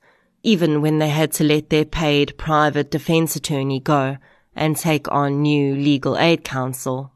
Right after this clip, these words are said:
which delayed proceedings further. An in locum inspection of the area in which Sino Nqolo's body had been found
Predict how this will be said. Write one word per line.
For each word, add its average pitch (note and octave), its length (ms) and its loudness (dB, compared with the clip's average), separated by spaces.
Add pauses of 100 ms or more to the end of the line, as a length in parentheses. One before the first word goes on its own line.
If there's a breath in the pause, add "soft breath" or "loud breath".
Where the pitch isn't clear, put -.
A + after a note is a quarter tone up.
which - 380 -2
delayed C#3+ 480 0
proceedings C3 680 -4
further. C#3 500 0 (1700)
An F#3+ 180 2
in C4 280 2
locum D3+ 440 2
inspection D3+ 760 0
of C3+ 120 -4
the D3 140 -2
area C3+ 540 0
in D3 200 0
which D3 240 0
Sino C#3+ 420 -2
Nqolo's C#3 440 -2
body D3 400 0
had C#3 220 -6
been C3 200 -6
found C#3+ 520 -2